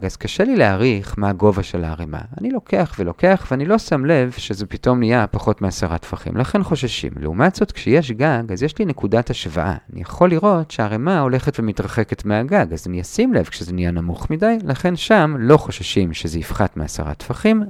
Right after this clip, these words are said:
ומותר. עד כאן שתי הקושיות לגבי ערימת התבן באמצע החצר, בזה הגענו לחמש שורות לפני סוף עמוד א', ועד כאן החלק השני. החלק השלישי זה מכאן ועד סוף השיעור,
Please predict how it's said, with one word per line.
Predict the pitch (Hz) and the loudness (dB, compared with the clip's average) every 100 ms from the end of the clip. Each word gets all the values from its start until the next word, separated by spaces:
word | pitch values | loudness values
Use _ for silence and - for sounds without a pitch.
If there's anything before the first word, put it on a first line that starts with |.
| 147 | 0
ומותר. | 139 151 151 - - - - - | 2 2 -2 -6 -8 -12 -16 -6
עד | 143 170 - | 0 0 2
כאן | - 165 117 | 2 2 2
שתי | - 117 | 2 2
הקושיות | 104 - - 110 156 151 92 | 2 -2 2 6 6 4 -4
לגבי | 87 82 104 | -2 4 4
ערימת | 85 85 98 - | 4 0 -2 -2
התבן | - - 101 87 80 73 | -2 2 2 2 -2 -2
באמצע | 85 78 - | -2 -2 -6
החצר, | 78 - - 156 190 - | -6 -8 2 4 4 0
בזה | 98 95 | -2 4
הגענו | 123 117 110 | 4 6 4
לחמש | 90 - 98 127 135 | 2 -2 2 2 2
שורות | 120 98 78 | 4 2 2
לפני | 76 - | -6 -6
סוף | 76 78 - | -4 -4 -4
עמוד | 71 76 | -6 2
א', | 113 190 - - - | 2 2 -2 -10 -6
ועד | - 147 147 | 0 0 0
כאן | - 208 156 143 - | 2 4 4 0 -6
החלק | - 156 117 110 | 2 4 4 0
השני. | 87 - 82 - - _ _ _ _ _ _ _ - | -4 -2 -2 -4 -14 _ _ _ _ _ _ _ -14
החלק | - 143 180 147 | -2 2 2 2
השלישי | - 110 95 - 165 131 | 0 0 0 2 2 2
זה | 117 | 0
מכאן | 104 139 - 127 110 | 0 0 4 4 6
ועד | 95 85 | 4 2
סוף | 95 - | 0 -2
השיעור, | 82 - 73 107 170 | -4 -4 0 2 0